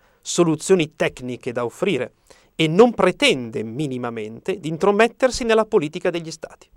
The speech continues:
Ha però una missione di verità da compiere in ogni tempo ed evenienza, per una società a misura dell'uomo, della sua dignità, della sua vocazione. Senza verità si cade in una visione empiristica e scettica della vita, incapace di elevarsi sulla prassi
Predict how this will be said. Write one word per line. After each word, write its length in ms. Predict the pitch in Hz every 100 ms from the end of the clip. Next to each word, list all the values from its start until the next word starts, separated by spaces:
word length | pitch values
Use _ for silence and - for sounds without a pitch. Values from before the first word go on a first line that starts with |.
| _ _ _ _ _ _
Ha 120 | 180
però 240 | 185 247 254
una 160 | 240
missione 380 | 220 220 - 240
di 120 | 190
verità 380 | 190 202 196 214
da 140 | 208
compiere 580 | 196 220 127 113 117 117 _ _
in 120 | 135
ogni 220 | 151 165 165
tempo 540 | 190 202 196 226 - _
ed 160 | 165
evenienza, 640 | 165 165 156 120 117 - 127 - _ _
per 180 | - 139
una 140 | 202 190
società 400 | - 175 185 196
a 40 |
misura 420 | 185 156 196 196
dell'uomo, 640 | 170 175 208 196 127 117 120
della 180 | 127
sua 180 | 135 -
dignità, 540 | 160 160 156 214 156 -
della 220 | - 127
sua 200 | 127 -
vocazione. 640 | 147 143 127 - 165 123 - _ _ _ _ _ - _ _ _
Senza 360 | - 247 233
verità 440 | 190 175 165 202 135 _ _ _
si 200 | - -
cade 300 | 196 240 247
in 60 | 208
una 160 | 190
visione 580 | 175 185 165 220 226 202
empiristica 960 | - 226 208 202 240 269 - 262 - 262
e 80 | -
scettica 600 | 202 - 208 - 127 131
della 240 | 127 127
vita, 300 | 120 127 -
incapace 680 | 120 165 185 - 208 208 214
di 120 | 151
elevarsi 720 | 165 160 170 170 - 175 151
sulla 300 | 127 - 127
prassi 480 | 120 151 156 - 240